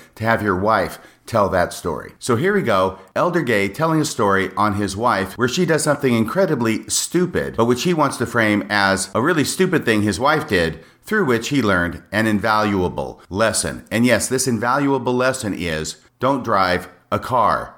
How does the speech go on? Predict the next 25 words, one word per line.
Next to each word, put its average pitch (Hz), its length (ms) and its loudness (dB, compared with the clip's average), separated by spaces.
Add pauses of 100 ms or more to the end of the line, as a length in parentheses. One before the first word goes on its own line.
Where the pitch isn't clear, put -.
without 110 320 0
your 107 100 4
glasses. 92 680 0 (360)
These 180 180 2
are 196 60 4
the 151 100 2
kind 131 280 2
of 95 100 0
mundane 117 480 2
and 101 100 2
pedestrian 104 680 0
things 90 320 0
that - 200 -4
everybody 117 460 0
and 95 160 0
their 90 100 0
dog 82 640 0
knows, 82 600 0
but 131 100 2
which 135 180 0
frequently 139 480 2
are 101 100 4
characterized 95 800 0
as 135 160 2
profound 98 540 2